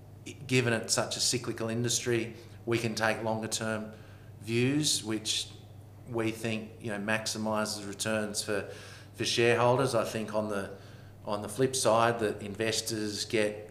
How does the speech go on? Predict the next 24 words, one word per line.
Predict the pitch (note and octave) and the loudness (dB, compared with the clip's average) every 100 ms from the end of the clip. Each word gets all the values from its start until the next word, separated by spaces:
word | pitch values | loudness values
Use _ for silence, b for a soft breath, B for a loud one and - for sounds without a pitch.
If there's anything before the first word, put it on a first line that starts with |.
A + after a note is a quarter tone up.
| - | -14
exposure | - - - G#2+ A2 G#2 A2 G#2 | -6 -2 4 6 6 4 0 0
to | - G#2+ G2+ G2+ | 0 0 2 0
a | G2 | -4
portfolio | - G#2 - - G#2+ G#2 G2 F#2 | -6 -4 -4 0 2 2 0 -2
that's | F2+ - | -4 -2
global, | A#2 A2 A2 G#2+ G#2+ - B B B B B - | 6 8 8 6 0 -2 B B B B B -10
um, | F#2+ F#2+ F#2+ F#2 F#2 | -4 -2 -2 -4 -2
that | F#2+ | -2
in-, | G2 F#2+ G2 | -2 -4 -8
invests | G#2 G2 G#2 G2 - | -8 -4 -2 0 0
across | - - A2 - - | -2 -2 0 0 -2
the | |
capital | G2+ G#2+ G2 A2 G#2 G2+ - B B B - | 0 0 0 0 -4 -4 -10 B B B -6
table. | G2 G#2+ G#2 G#2 G2 | 0 2 2 -2 -4
It's | E2+ - | -6 -6
not | G#2+ G2 - | -4 -4 -6
just | G#2 F2+ - - | -4 -4 -4 -4
long | G2+ G#2 | -4 -2
only | F#2+ F#2+ G#2 | -4 -4 -6
equities, | G#2 G#2+ G#2 G2+ F#2 | -6 -6 -6 -4 -6
it's, | F2 - F2 | -6 -6 -6
it's | G2 - | -8 -6
long | G2+ F#2+ | -6 -4
short, | - - B2 A#2 A2 - | -4 0 2 4 2 0